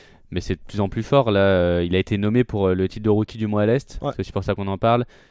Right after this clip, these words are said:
Speaker 1: Treize points contre les Spurs, dix-sept contre les Cavs, quatre contre, quatorze contre le Heat, donc, euh, ça gagne en, en régularité. Il, c'est limite le porteur de balle numéro un des, de ces Nets, en fait.
Speaker 2: En, en tout cas, c'est le
Speaker 1: Mm.
Speaker 2: poste, on a l'impression qu'il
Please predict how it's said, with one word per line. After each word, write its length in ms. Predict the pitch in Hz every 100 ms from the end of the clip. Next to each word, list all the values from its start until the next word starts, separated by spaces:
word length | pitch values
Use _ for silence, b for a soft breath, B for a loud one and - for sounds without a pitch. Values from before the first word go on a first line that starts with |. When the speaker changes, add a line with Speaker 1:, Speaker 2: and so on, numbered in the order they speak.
| b -
Speaker 1:
Treize 200 | 107 -
points 140 | 104
contre 160 | 104 98
les 60 |
Spurs, 320 | - 107 104 104
dix-sept 320 | 95 107 107
contre 180 | 104 101
les 80 |
Cavs, 400 | 95 101 101 98
quatre 180 | - 107
contre, 200 | - 101 _
quatorze 380 | 120 113 117 -
contre 200 | 110 -
le 160 | 104 113
Heat, 200 | 110 95
donc, 260 | 90 -
euh, 60 | 87
ça 180 | - 98
gagne 240 | 101 104
en, 260 | 98 92 95
en 80 |
régularité. 720 | 95 101 101 98 101 - 120 b b b b b b b _ -
Il, 520 | 101 85 82 78 78 - -
c'est 200 | - 85
limite 340 | 82 92 -
le 60 | -
porteur 320 | 90 - 87
de 80 | 82
balle 180 | 87 87
numéro 320 | 87 85 82
un 80 | 82
des, 120 | 82
de 240 | 80 80
ces 140 | 80 85
Nets, 260 | 98 -
en 40 | 92
fait. 240 | 85 - - -
Speaker 2:
En, 140 | 101 -
en 140 | -
tout 100 | 127
cas, 160 | 165 151
c'est 260 | - 123 117 110 - _ -
le 200 | 143 123
Speaker 1:
Mm. 80 |
Speaker 2:
poste, 440 | 107 160 - - 113 -
on 200 | 131 135
a 60 | 110
l'impression 240 | 104 147
qu'il 200 | -